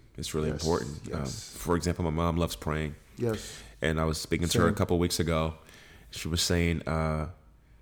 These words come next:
Speaker 1: "Yeah, you know, just, I've been praying for you, blah, blah." I was like, "Thank you so much, Mom." And I was like, "But when are you gonna g-, say thank you to God?" I was like, "You've been praying for sixty years.
Speaker 2: <laughs>
Speaker 1: You haven't said thank you one time."
Speaker 2: Yeah.
Speaker 1: I mean, I was exaggerating,
Speaker 2: Yeah,
Speaker 1: but
Speaker 2: yeah, yeah, yeah, yeah.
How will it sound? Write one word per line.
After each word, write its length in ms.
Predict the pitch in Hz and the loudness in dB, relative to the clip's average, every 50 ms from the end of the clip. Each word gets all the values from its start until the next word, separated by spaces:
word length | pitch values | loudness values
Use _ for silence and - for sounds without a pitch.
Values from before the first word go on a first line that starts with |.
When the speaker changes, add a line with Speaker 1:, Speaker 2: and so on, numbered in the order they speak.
| - - - - - | -20 -20 -20 -12 -2
Speaker 1:
"Yeah, 280 | - 92 95 95 98 101 | 2 4 4 6 6 6
you 100 | 101 104 | 6 6
know, 260 | 101 101 101 98 98 | 6 4 4 4 2
just, 360 | 95 - 98 95 - - - - - - - - - | 0 -2 -4 -4 -4 -8 -12 -16 -20 -20 -20 -20 -6
I've 40 | - | -2
been 100 | - 90 | -2 0
praying 260 | 85 - 107 104 98 98 | 2 2 2 2 2 2
for 120 | - 104 | 2 2
you, 160 | 101 98 98 | 4 4 4
blah, 180 | 92 95 92 92 | 4 4 4 2
blah." 260 | - 95 95 98 107 | 2 2 2 4 4
I 40 | 113 | 2
was 120 | 117 120 | 2 2
like, 140 | 131 120 117 | 0 0 0
"Thank 200 | - 127 123 - | 0 -2 -4 -4
you 60 | 127 120 | -4 -4
so 140 | - 123 | -2 -2
much, 240 | 117 120 120 117 - | -2 -2 -2 -2 -2
Mom." 280 | 104 101 101 101 98 104 - - - - - - - | -2 -2 0 -2 -2 -4 -10 -16 -20 -20 -20 -6 -2
And 60 | 101 | 0
I 40 | 104 | 0
was 120 | 104 98 | 2 2
like, 160 | 104 101 101 - - - - - | 2 0 0 -2 -6 -12 -12 -2
"But 260 | 107 113 110 - - | 0 0 2 2 0
when 100 | 107 113 | 0 0
are 40 | 131 | 0
you 60 | 143 | 0
gonna 180 | 147 143 131 117 | 0 0 0 -2
g-, 120 | 95 - - - - - - - - | -4 -6 -12 -18 -20 -20 -20 -18 -14
say 280 | - - - 104 98 95 | -8 -4 0 0 0 0
thank 320 | - 95 - - - - | 0 -2 -2 -2 -4 -6
you 140 | - - - - - - - - | -10 -10 -12 -14 -16 -20 -20 -6
to 120 | - - | -4 -2
God?" 300 | 76 80 98 107 90 - - - - - - - - - - - - - | 0 2 0 0 0 -2 -6 -12 -18 -20 -20 -20 -20 -20 -20 -20 -10 -4
I 40 | - | -2
was 80 | 101 98 | 2 4
like, 120 | 104 98 98 | 4 4 4
"You've 100 | 107 101 | 4 2
been 100 | 107 95 | 2 0
praying 260 | - - 120 123 123 | 0 0 0 0 2
for 100 | 120 117 | 0 -2
sixty 360 | 95 - 107 - - - 110 | -2 -2 -2 -2 0 2 4
years. 360 | 101 98 107 107 98 92 90 - | 4 6 6 6 6 6 10 12
Speaker 2:
<laughs> 100 | 254 220 - - - - - - - - - - - 180 - - - 170 | 12 12 12 10 6 -2 -8 -10 -12 -14 0 2 2 2 4 2 2 6
Speaker 1:
You 60 | 113 110 143 | 8 8 8
haven't 140 | 147 131 123 | 8 8 8
said 220 | - - 131 123 | 6 6 4 6
thank 220 | - 139 127 113 - | 6 6 6 6 6
you 120 | 127 110 | 6 6
one 200 | 101 107 113 113 | 8 6 6 6
time." 380 | 104 117 110 107 98 87 80 120 | 6 6 8 8 6 6 4 4
Speaker 2:
Yeah. 240 | 117 110 104 98 92 | 4 4 2 4 6
Speaker 1:
I 60 | 110 | 8
mean, 180 | 131 131 123 123 117 | 8 8 10 8 8
I 160 | 107 104 110 107 | 10 10 10 8
was 140 | 101 87 | 8 6
exaggerating, 520 | 95 85 87 104 101 95 87 90 85 85 80 | 6 6 8 8 8 8 8 6 4 4 8
Speaker 2:
Yeah, 40 | 80 | 12
Speaker 1:
but 140 | 147 143 | 12 12
Speaker 2:
yeah, 100 | 139 139 135 | 12 12 12
yeah, 120 | 131 127 120 | 10 10 8
yeah, 80 | 107 101 | 6 4
yeah. 140 | 101 92 | 2 0